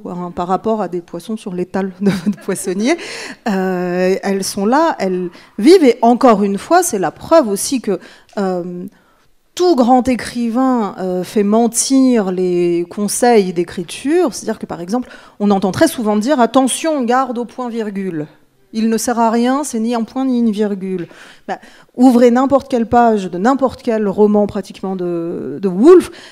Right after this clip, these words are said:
et vous allez tout de suite comprendre l'intérêt du point virgule. Enfin, je veux dire, il est là, euh, ça respire, ça frétille, c'est, c'est, c'est complètement, euh, vivant et, et mouvant. Donc, euh, de, de, donc voilà, donc cette, cette vitesse, elle est, euh,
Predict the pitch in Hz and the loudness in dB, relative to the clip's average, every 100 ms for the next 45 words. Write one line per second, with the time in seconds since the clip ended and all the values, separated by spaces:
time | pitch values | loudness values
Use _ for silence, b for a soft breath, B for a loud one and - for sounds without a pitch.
0 | B 214 190 185 208 - _ 523 262 - | B -2 0 0 0 -4 _ 2 2 -2
1 | 254 - 190 - 302 320 214 214 226 208 | -8 -6 -8 -2 0 2 2 2 6 6
2 | 269 311 220 - 170 233 294 339 214 175 | 6 4 -2 -8 -6 -4 0 0 0 -4
3 | 170 185 202 247 196 175 170 262 311 262 | -10 -6 0 0 0 -2 0 2 2 2
4 | 196 175 180 165 160 - - 269 330 269 | 0 -4 -8 -8 -10 -12 -8 -4 -2 -2
5 | 180 180 165 175 160 - 277 302 226 190 | -4 -6 -10 -12 -10 -4 -2 -2 -2 -6
6 | 190 175 185 185 180 - 202 233 226 208 | -8 -10 -10 -10 -10 -10 -10 -8 -6 -4
7 | 214 226 196 - B B B 190 196 190 | -2 -2 -4 -6 B B B -6 -4 -2
8 | 220 233 185 175 - 180 170 180 170 233 | 0 0 0 -2 -2 -4 -4 -6 -2 0
9 | 330 B B B 190 196 190 185 180 180 | 0 B B B -10 -8 -6 -4 -4 -8
10 | - 214 135 - 202 254 247 202 170 - | -12 -12 -12 -12 -4 0 2 0 0 -6
11 | - 185 - 170 175 180 240 240 294 277 | -12 -12 -10 -16 -16 -10 -8 -4 -2 -2
12 | - 180 190 254 190 170 165 165 | -6 -6 -2 -2 -2 -4 -8 -8